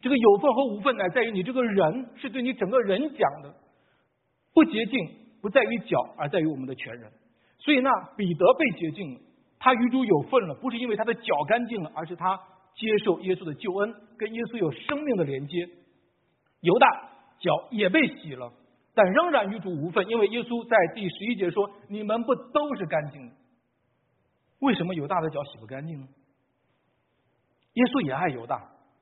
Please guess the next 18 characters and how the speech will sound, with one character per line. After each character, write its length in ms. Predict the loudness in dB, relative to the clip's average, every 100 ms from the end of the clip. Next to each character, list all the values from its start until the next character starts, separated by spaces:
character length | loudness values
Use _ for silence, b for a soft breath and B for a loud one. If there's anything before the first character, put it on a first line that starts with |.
| _ _ _ -4
也 140 | 0
是 100 | 4
爱 180 | 4 2
他 100 | 0
到 180 | 2 2
底， 140 | 0 -12 -20 _
为 120 | -2 -2
什 60 |
么 100 | -2
不 80 | -6
起 120 | -10
作 200 | -10 -10
用？ 100 | -10 -14 _ _ _ _ _ _ _ _ _
犹 220 | 4 6 8
大 120 | 6
的 60 | 2
堕 260 | 0 2
落 120 | 2